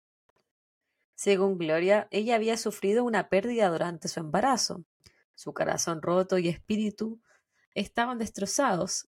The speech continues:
y se desconocía a sí misma. Gloria le dirigió palabras tanto a Craig como a Shannara. Les dice que nunca ten-,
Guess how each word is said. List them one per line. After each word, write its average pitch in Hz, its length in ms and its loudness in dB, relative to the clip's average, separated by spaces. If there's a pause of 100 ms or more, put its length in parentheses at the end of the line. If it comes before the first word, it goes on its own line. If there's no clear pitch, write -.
y 233 220 -6
se 277 140 -2
desconocía 262 760 -2
a - 180 -4
sí - 160 -6
misma. 254 500 -10 (1400)
Gloria 185 520 4 (640)
le 196 140 2
dirigió 208 400 0
palabras 220 420 0
tanto 208 300 0
a 196 80 -2
Craig 220 260 2
como 165 240 -4
a 170 60 -8
Shannara. 180 580 -2 (1040)
Les 233 160 2
dice 262 280 2
que 247 120 0
nunca 247 320 2
ten-, 233 220 -2